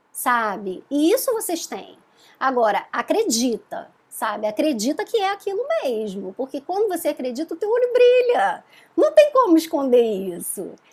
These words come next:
Como também não tem como esconder quando você tá aquele rusco-fusco, né? É, isso aqui, não sei o quê. Uma coisa é você tá inseguro, outra coisa é você não acreditar.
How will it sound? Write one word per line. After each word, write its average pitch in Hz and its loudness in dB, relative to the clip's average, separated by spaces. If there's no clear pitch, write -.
Como 427 4
também 523 2
não 554 -2
tem 587 6
como 494 4
esconder 320 -2
quando 302 -4
você 302 -4
tá 302 -6
aquele 294 -4
rusco-fusco, 285 -4
né? 269 -6
É, 339 -4
isso 302 -8
aqui, 311 -6
não 262 -12
sei - -12
o 269 -16
quê. 302 -6
Uma 330 4
coisa 403 2
é - 4
você 403 -2
tá 381 -2
inseguro, 254 0
outra 311 2
coisa 330 0
é - 0
você 320 -2
não 294 2
acreditar. 415 -2